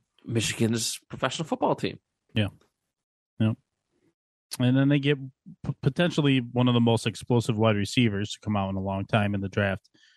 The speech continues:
Speaker 2: uh, with Jameson Williams. Obviously working his way back from a significant injury in college with a torn A C L, but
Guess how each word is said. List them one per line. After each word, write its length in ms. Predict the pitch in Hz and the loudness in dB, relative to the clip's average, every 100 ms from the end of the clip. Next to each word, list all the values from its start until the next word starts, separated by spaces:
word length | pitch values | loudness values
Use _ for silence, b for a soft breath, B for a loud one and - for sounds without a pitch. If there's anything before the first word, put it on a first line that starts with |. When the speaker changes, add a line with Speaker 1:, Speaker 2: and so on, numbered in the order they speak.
| b _ | b _
Speaker 2:
uh, 180 | 92 92 | -4 -4
with 120 | 95 | -4
Jameson 440 | - 110 101 101 98 | -2 0 0 -2 0
Williams. 540 | 101 95 95 113 - _ _ _ _ 147 | 0 -2 -6 -10 -14 _ _ _ _ 0
Obviously 420 | 135 127 - 123 | 2 2 2 2
working 360 | 110 117 127 | 4 2 4
his 120 | 113 95 | 0 2
way 200 | 107 104 | 2 4
back 200 | 107 101 | 2 0
from 140 | 107 | -2
a 80 | 92 101 _ - | -2 -8 _ -12
significant 680 | - 120 104 127 131 101 98 | -2 -2 2 2 2 -2 0
injury 360 | 110 95 104 | 0 0 -4
in 80 | 95 | -2
college 500 | 117 147 104 98 - b b b - | 2 2 2 -2 -8 b b b -6
with 100 | 98 | -4
a 60 | 92 | 0
torn 240 | 120 110 | 0 2
A 120 | 104 | 0
C 240 | 95 110 117 | -2 -2 2
L, 200 | 120 98 | 2 0
but 180 | 107 | -4